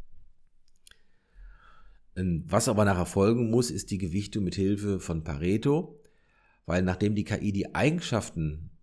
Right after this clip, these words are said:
und ihren jeweiligen Nutzen identifiziert hat, wendet man gerne das Pareto-Prinzip an, um die kritischen zwanzig Prozent der Eigenschaften zu ermitteln, die den größten Nutzen für den Kunden bietet. Oder man,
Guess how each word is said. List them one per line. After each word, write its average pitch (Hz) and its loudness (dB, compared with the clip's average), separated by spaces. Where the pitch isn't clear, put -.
und 90 -4
ihren 87 -2
jeweiligen 92 2
Nutzen 156 0
identifiziert 175 -2
hat, - -6
wendet 120 2
man 104 2
gerne 139 6
das 113 4
Pareto-Prinzip 110 6
an, 107 0
um 101 2
die 95 0
kritischen 131 4
zwanzig 113 2
Prozent 95 -2
der 90 -4
Eigenschaften 90 -2
zu - -6
ermitteln, 113 0
die 92 -2
den 82 -2
größten 104 2
Nutzen 98 -2
für - -4
den 82 -2
Kunden 104 0
bietet. 131 -4
Oder 147 2
man, 95 -4